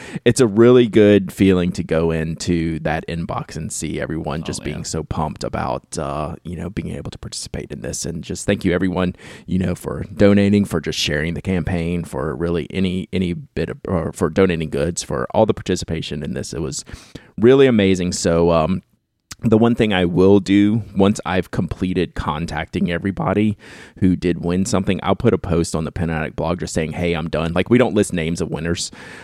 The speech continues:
Speaker 1: um, out
Speaker 2: Yeah.
Speaker 1: for each thing, but I just contact them directly. But I will say, "Hey, I'm done," um, you know, with the, with the tallies and contacting everyone, just so you know that it actually is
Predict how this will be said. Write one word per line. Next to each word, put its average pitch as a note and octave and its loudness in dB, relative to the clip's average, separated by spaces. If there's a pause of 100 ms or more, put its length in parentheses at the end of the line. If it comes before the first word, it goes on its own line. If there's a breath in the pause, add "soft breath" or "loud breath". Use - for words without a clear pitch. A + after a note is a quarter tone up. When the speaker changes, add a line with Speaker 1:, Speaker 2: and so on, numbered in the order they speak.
(120)
Speaker 1:
um, D#2 -2
out - 0
Speaker 2:
Yeah. - -8
Speaker 1:
for - -6
each F#2 -4
thing, F#2+ 0
but - -10 (100)
I E2+ -4
just - -8
contact D#2+ -4
them D#2+ -4
directly. D#2+ -2
But F#2 2
I F#2 4
will G#2+ 6
say, F2 2
"Hey, F#2 2
I'm F2 -2
done," F2 -2 (180)
um, D#2+ -4
you F#2+ 0
know, F2 0
with E2+ -4
the, - -12 (160)
with - -2
the - -8
tallies D#2+ -2
and C#2+ -8
contacting D#2+ -6
everyone, - -8
just - -10
so F2 -4
you D#2 -4
know D2 -6
that - -6
it A#1 -6
actually B1+ -8
is - -8